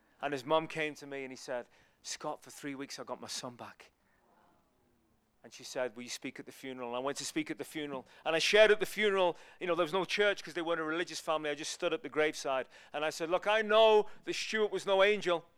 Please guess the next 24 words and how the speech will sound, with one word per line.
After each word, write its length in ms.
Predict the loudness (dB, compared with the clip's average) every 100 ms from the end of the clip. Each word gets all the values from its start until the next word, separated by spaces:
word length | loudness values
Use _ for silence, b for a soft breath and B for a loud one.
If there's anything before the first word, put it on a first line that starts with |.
| -20 -20 -20 _ _ _ _ -16 -8
but 100 | -2
you 240 | 4 10
also 400 | 10 10 8 4
know 380 | 8 8 8 6 B
for 80 | -8
three 200 | 0 4
and 100 | 6
a 40 |
half 300 | 8 6 8
weeks 300 | 6 6 0
that 100 | 4
that 160 | 4 6
man 300 | 6 4 2 -10
became 320 | -4 -2 0
a 20 |
brand 280 | 0 0 0
new 80 | -4
man." 240 | -4 -4 _ b b b 4
And 120 | 10
I'm 140 | 12
gonna 140 | 12 8
tell 240 | 12 10
you 100 | 12
why. 460 | 12 12 12 12